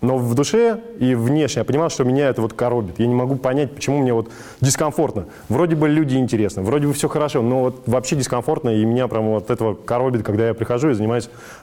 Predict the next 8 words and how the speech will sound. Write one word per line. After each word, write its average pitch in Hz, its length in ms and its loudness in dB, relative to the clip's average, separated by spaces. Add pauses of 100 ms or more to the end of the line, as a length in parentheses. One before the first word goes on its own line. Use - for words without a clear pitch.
(120)
тем 135 220 2
или 117 80 2
иным 117 240 0
делом. 101 300 0 (800)
И 165 680 2
когда 143 840 2
началась 147 540 0
практика 180 680 -2